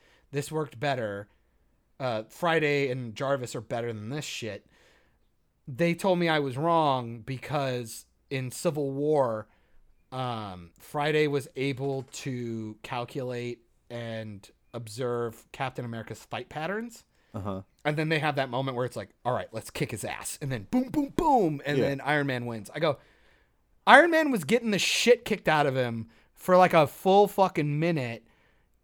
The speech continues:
Speaker 1: Yes, a fighting style has a fighting style. It's why it's called a fighting style. Combos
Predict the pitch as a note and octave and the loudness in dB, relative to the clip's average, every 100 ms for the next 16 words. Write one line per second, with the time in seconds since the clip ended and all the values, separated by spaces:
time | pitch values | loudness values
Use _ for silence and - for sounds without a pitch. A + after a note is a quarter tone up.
0 | _ C#3 B2 F#3 F3+ - - C#3+ - F3 | _ -12 0 4 4 2 -4 -4 0 2
1 | G3 A3+ A3+ F#3 F3 F3 E3 - D#3 D#3 | 2 2 -2 2 4 4 0 -2 0 0
2 | C#3+ - D3 E3 F3+ F#3 G#3 G#3+ A#3+ A#3+ | -2 -2 0 0 -2 -4 -2 0 0 -4
3 | - A#2 D3 C#3 C#3 - C#3 B2 - C3+ | -10 -8 -2 0 0 -2 -4 -2 -2 -2
4 | C3 A2 - G2 F#2 E2+ - _ _ _ | -2 -6 -6 -6 -6 -10 -16 _ _ _
5 | - - F3 E3+ D#3 D#3 C#3+ | -12 0 2 4 2 2 0